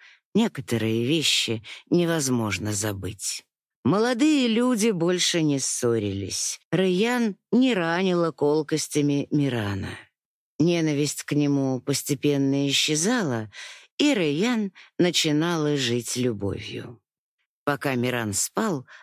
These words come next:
она наблюдала за ним с улыбкой. Но когда смотрел на нее, притворно хмурилась. Впрочем, это не расстраивало Мирана. Он знал, что однажды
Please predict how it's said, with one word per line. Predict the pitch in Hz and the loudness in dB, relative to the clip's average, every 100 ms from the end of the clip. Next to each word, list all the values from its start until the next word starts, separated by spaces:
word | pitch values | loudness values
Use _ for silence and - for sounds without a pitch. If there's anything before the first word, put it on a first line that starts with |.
| _ 131 | _ -2
она | 135 147 | 0 0
наблюдала | 151 151 175 175 131 107 113 | 0 0 0 0 -2 -2 -2
за | 113 123 | -2 0
ним | 113 110 | 0 -2
с | - 147 | -2 -2
улыбкой. | 131 101 - - 95 90 - _ - - _ 139 | 0 -2 -6 -10 -10 -10 -14 _ -20 -20 _ 0
Но | 147 | 0
когда | 131 139 127 135 | 0 -2 -2 -2
смотрел | - 120 117 98 131 220 254 | -2 -2 -2 -2 0 0 2
на | 196 | 2
нее, | 139 113 95 92 90 - - | 0 0 -2 -6 -8 -12 -10
притворно | - 143 - 123 135 147 135 | -2 -2 0 -2 0 0 -2
хмурилась. | - 107 95 - 98 98 - - - _ | -2 -2 -2 -6 -8 -6 -4 -4 -8 _
Впрочем, | - - 160 139 - 143 135 - - _ | -20 -6 -2 0 0 0 -2 -4 -16 _
это | 135 123 - 123 | -4 -2 0 0
не | 120 131 | 2 0
расстраивало | 147 156 - 262 269 143 110 104 113 | -2 -4 -2 -2 0 0 0 0 2
Мирана. | 117 135 131 113 101 101 95 - - _ _ | 0 0 -2 -2 -2 -4 -8 -16 -20 _ _
Он | 254 277 240 | 0 2 2
знал, | 185 165 165 147 120 | 0 0 0 -2 -4
что | 104 - - 139 | -2 -4 0 -2
однажды | 139 151 269 285 180 123 135 | 0 0 2 2 -2 -2 -4